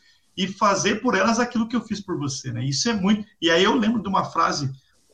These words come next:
do pastor Alex Palmeira, que ele diz assim: "O sucesso de uma igreja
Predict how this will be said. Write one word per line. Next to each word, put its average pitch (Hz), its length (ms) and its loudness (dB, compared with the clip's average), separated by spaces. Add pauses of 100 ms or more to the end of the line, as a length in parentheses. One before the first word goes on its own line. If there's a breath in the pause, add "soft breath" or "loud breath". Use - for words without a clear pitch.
(120)
do 139 200 0
pastor 147 520 0
Alex 143 340 0
Palmeira, 143 500 2
que 139 140 -4
ele 151 120 -2
diz 135 180 -6
assim: 151 320 -4
"O 143 80 -2
sucesso 202 920 0
de 139 120 -2
uma 139 160 0
igreja 135 680 0